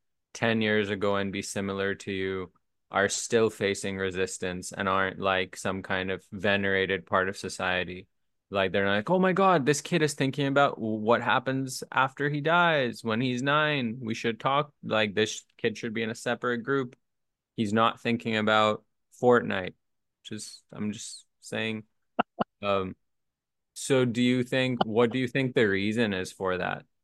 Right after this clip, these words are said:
Speaker 1: That the kids, they're still, like, they have gifted programs, have all these things that still just push the vector of productivity in the children. So,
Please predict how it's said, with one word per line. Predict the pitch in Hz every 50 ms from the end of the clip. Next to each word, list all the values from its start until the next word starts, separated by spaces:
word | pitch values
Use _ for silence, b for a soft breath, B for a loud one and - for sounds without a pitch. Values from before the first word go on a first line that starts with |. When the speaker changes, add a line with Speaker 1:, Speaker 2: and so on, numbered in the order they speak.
| _ _
Speaker 1:
That | - 107 104 101 -
the | 110
kids, | 104 - - 117 113 107 104 101 104 92
they're | 87 110 104 107 104
still, | - - - 117 95
like, | 113 113 110 107
they | 110
have | 113 123 127 110 95
gifted | - 117 113 107 - - 120 113 107 95
programs, | - - 117 113 110 104 110 110 110 110 110 104
have | 113 110 104
all | 107 104 104
these | 104 107 107 -
things | - 110 107 107 95 87
that | 117 117 135 -
still | - - - - 135 131 131 123
just | 113 104 120 117 - -
push | - - 120 120 120 -
the | - 120 101
vector | 90 101 101 104 - - 110 107
of | 107 107 -
productivity | - - 101 98 98 95 98 - - - 107 90 98 90 - - - - _ _ _ _ _ _ _ _ - 107
in | 98 98 95
the | 90 92
children. | - - - 92 92 90 90 90 85 - _ _ _ _ _ _ _ _ _ _ _
So, | - - - 107 98 95 95 95 98 98 95 92 -